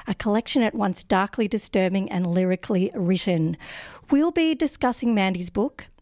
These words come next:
and the role prizes and fellowships have played in her path to publishing. And just a content warning for our discussion of the book.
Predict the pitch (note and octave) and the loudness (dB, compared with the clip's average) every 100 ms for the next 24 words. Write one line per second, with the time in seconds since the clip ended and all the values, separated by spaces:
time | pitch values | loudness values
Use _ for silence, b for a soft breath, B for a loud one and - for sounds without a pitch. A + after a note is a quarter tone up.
0 | - F#3+ F#3+ F#3 F#3 E3 - F#3 F3 F3+ | 0 2 4 4 2 0 0 2 2 0
1 | F#3 E3+ - E3+ F3 - E3+ - F3+ - | 0 -2 0 0 0 -2 -4 -6 -8 -2
2 | E3 E3 E3+ G3+ D3+ F3+ - - E3 D#3 | 0 2 0 0 0 0 -2 0 0 -2
3 | - G3 - G3 F#3 F#3 - E3+ D#3+ D#3 | -4 -8 -2 -2 0 -2 0 0 0 -2
4 | B B B B B B - G#3+ - - | B B B B B B -4 -2 -2 -4
5 | - D4 C#4+ B3+ A#3+ - G3 G3+ G3+ - | 0 0 2 0 -2 -2 0 2 0 0
6 | G3 F3+ F3+ F3+ - G#3 G3 A#3 F#3+ F3+ | 0 2 0 -6 -4 -2 -2 0 0 -2
7 | - - F3+ - F3+ F#3 C#4+ | -6 -6 -4 -2 -2 0 0